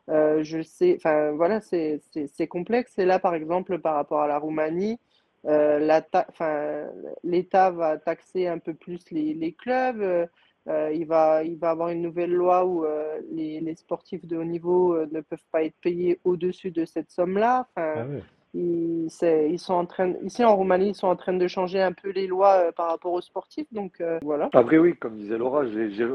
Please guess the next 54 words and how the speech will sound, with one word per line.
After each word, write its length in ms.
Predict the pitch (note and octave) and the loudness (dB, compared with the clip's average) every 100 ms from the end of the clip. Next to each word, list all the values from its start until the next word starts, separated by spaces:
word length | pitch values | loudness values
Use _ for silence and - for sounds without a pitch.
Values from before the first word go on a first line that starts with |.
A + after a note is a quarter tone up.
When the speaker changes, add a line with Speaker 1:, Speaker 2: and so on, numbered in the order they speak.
| C3 | -4
Speaker 3:
j'ai 180 | G2+ | 0
aussi 260 | C3+ D3 F3 | 2 0 -4
cette 220 | D3+ C#3 | -4 -2
envie 320 | D3 D3+ F3+ | 0 0 -2
de 80 | C3+ | -2
revoir, 420 | A2+ A#2+ B2+ C#3 | -2 0 2 0
moi, 360 | A#2 B2+ C#3 A#2+ G2+ A2+ A2+ G2+ F#2+ _ _ | 0 -2 0 -2 -8 -16 -14 -16 _ _ _
d'un 120 | A2 | -8
point 200 | G#2 A#2+ | -6 -6
de 80 | A2+ | -6
vue, 320 | G#2 A#2+ A#2 - - - - | -8 -6 -6 -8 -14 -20 -18
euh, 520 | C#3 A2 G#2 A#2+ A2+ G#2+ | -14 -10 -10 -10 -10 0
de 80 | G2 | 6
la 140 | A#2 | 6
France, 320 | - E3 D3 G2 | 6 2 2 2
de, 320 | A2 A2 - - - - | 0 0 -2 -12 -20 -6
de, 360 | G#2+ A2 A2 | 0 2 2
de 160 | G2+ A2 | 0 -2
retrouver 580 | G#2 A2+ - B2 A#2+ C#3 | 0 0 0 0 2 2
vraiment 380 | A#2 C3 D3 | 4 4 4
des 140 | B2 A#2+ | 0 0
clubs, 280 | D#3 C#3+ A2+ | 4 2 2
euh, 160 | A#2 - - _ | -4 -6 -14 _
bien 380 | A#2+ F#2 A#2+ D3+ | -20 -6 0 0
plus 180 | - C#3 | -2 -10
stables, 340 | - D#3+ C3 | 0 2 2
bien 180 | A2 C#3 | 0 -2
plus 180 | C3+ C3+ | -2 -8
costauds 380 | C#3 C3 - C#3 | -8 -6 -6 -6
financièrement. 640 | C3+ C3 F#3 C3 C#3+ E3 | -4 -4 -2 -4 -2 -2
Speaker 1:
Mhm. 60 | F3 | -2
Speaker 3:
Je 100 | G#2 | -6
sais 200 | - B2 | -4 -2
que 80 | A2 | -2
les 100 | G#2 | -4
temps 160 | B2+ | -4
sont 200 | A2+ A#2 | -4 -8
durs, 340 | G#2+ D3+ D#3+ - | -2 2 2 0
que, 200 | A#2 A2 | -4 -4
que 140 | A#2+ | -8
financièrement, 640 | - A#2 A2+ - A2+ B2+ | -8 -6 -6 -6 -4 -2
la 140 | B2 A2 | -2 -4
crise, 320 | - C3 A2+ | -6 -4 -2
elle 100 | G#2+ | -4
fait 140 | B2 | -4
mal 160 | A#2 A#2 | -2 -2
à 60 | A2 | -4
beaucoup 260 | G#2 - | -8 -8
de 40 | A#2+ | -6
monde, 220 | D3 B2 | -4 -4
à 80 | G#2+ | -4
beaucoup 260 | G#2+ - | -8 -14
de 60 | - | -2
clubs. 300 | D#3 F3+ | 4 6